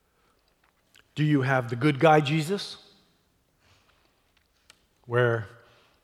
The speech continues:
he's just kind of a good guy to join you in life? Do you have the accommodating Jesus, who, who really doesn't ask much of you? It's,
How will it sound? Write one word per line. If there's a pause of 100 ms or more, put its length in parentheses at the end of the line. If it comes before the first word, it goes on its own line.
(240)
he's
just
kind
of
a
good
guy
to
join
you
in
life?
Do
you
have (880)
the
accommodating
Jesus, (1900)
who,
who
really
doesn't
ask
much (200)
of
you?
It's,